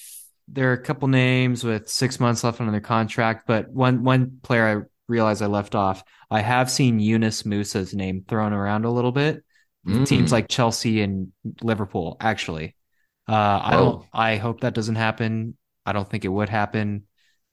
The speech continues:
Speaker 1: Uh, but, I mean, clearly people see quality in him, so that's kind of exciting, U S A. Uh,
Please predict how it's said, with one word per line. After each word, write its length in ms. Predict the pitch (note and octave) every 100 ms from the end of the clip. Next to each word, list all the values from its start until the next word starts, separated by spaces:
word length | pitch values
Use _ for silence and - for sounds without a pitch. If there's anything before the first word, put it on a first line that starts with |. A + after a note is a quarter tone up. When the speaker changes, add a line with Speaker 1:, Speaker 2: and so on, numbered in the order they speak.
| _ _
Speaker 1:
Uh, 500 | A2 A2 G2+ G2 F#2+ F2+
but, 380 | - G#2 F#2+ -
I 80 | A2+
mean, 380 | G#2 G2 F#2+ F2+ _ _ _ _ _ _ _ _ _ _ _ _
clearly 320 | B2 A2+ G#2
people 220 | G2+ G2+
see 140 | G2+ A2
quality 360 | - G#2 G#2 G2
in 60 |
him, 140 | F#2+ G2
so 300 | A2+ F#2+ -
that's 200 | - A#2+
kind 160 | - A#2+
of 60 | A2+
exciting, 500 | - A2+ A2 A2 G#2+
U 120 | A#2
S 140 | G#2+ A#2+
A. 240 | G#2+ G#2 _ _ _ _ _ _
Uh, 340 | A2 A2+ G#2+